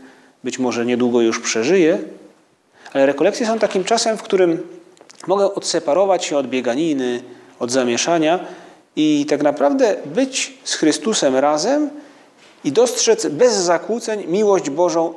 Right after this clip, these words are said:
i moją odpowiedź. I także te przyczyny, gdy może czasami odpowiedzieć się nie udaje. To jest trochę jak czasami oglądamy film czy jakiś mecz, prawda, na zakłóca-, na,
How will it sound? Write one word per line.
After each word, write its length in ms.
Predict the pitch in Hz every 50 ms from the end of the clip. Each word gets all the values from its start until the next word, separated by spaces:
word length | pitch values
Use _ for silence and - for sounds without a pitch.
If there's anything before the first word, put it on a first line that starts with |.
| - -
i 80 | 170 160
moją 280 | 165 160 151 143 127
odpowiedź. 720 | 127 123 - - - 90 82 76 78 - - - - - _ _ _ _ _ _ _ _ _ - - - - - - -
I 40 | 131
także 280 | 131 131 135 151 170
te 100 | 165 156
przyczyny, 540 | - - - 135 - - 262 226 151 117 - - - - - - -
gdy 200 | 127 117 131 123
może 220 | 123 127 131 143
czasami 480 | 135 139 127 - 151 139 135 131 - -
odpowiedzieć 480 | - - - 151 135 135 127 131 123 127
się 160 | - 135 127
nie 120 | 123 120
udaje. 460 | 123 143 156 185 170 131 104 87 73 - - - - - _ _ _ _ _ _ _ _ _ _ - - - - -
To 80 | - 175
jest 80 | 175 -
trochę 200 | 202 190 196 190
jak 260 | 180 175 - 180 185 - - - - _
czasami 420 | - - - 180 185 185 180 165 170 - - - - - - 139 - -
oglądamy 500 | 147 131 139 135 135 - - 160 147 -
film 340 | - - 175 175 175 165
czy 140 | 151 - 143
jakiś 320 | 123 120 123 120 117 - 127
mecz, 320 | 135 147 165 160 - -
prawda, 300 | - 131 123 117 156 165
na 100 | 160 143
zakłóca-, 640 | 127 135 135 135 - 139 135 - 147 147 156 - 143
na, 540 | 139 131 135 131 127 127 127 123 127 123